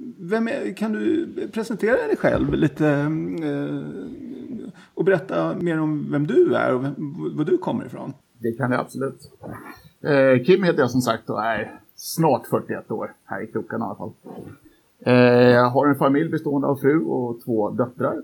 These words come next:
Speaker 2: som är åtta och fem. Och har, eh, ja, levt med min lungcancer nu sedan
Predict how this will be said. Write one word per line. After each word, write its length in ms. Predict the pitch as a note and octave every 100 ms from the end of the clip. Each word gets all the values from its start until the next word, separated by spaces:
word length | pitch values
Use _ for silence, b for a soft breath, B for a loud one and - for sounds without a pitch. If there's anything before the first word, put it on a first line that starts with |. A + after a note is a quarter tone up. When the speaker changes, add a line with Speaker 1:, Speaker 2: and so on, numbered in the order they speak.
| -
Speaker 2:
som 220 | - C3
är 200 | A2+ G#2 -
åtta 280 | - - G2+
och 140 | A2
fem. 160 | B2 B3+ - _ - _ _ _ - - - _ _ _ _
Och 160 | - -
har, 420 | - B2+ A#2+ A#2
eh, 460 | A2+ A2+ A2+ G#2+ A2 B B -
ja, 260 | G2+ G2+ -
levt 360 | A#2 A#2+ C3+ -
med 100 | D3
min 140 | C3
lungcancer 580 | B2 A2+ A2 A#2 A2+ A#2
nu 200 | A2+ G#2+
sedan 400 | - G#2+ G2 A2